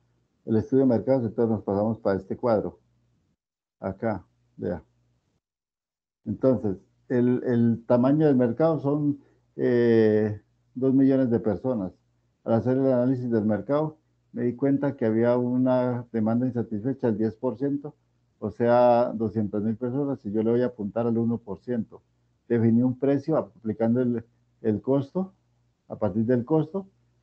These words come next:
y el precio me dio tal valor. Y definí un pronóstico de ventas y muestra el cuadro.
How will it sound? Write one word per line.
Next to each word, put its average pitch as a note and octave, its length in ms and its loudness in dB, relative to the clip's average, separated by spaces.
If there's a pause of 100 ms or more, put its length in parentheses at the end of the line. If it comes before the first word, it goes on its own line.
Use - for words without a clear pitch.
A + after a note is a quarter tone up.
(180)
y A2 80 -2
el G2+ 120 2
precio A#2 300 0
me G#2 160 2
dio G#2 200 0
tal A2 280 0
valor. A2 400 0 (540)
Y C#3 160 2
definí A#2 380 2
un A#2 80 2
pronóstico B2+ 500 -2
de C3+ 100 4
ventas A#2+ 340 0
y G#2 40 0
muestra G#2+ 360 -2
el A#2 80 -4
cuadro. A2 380 0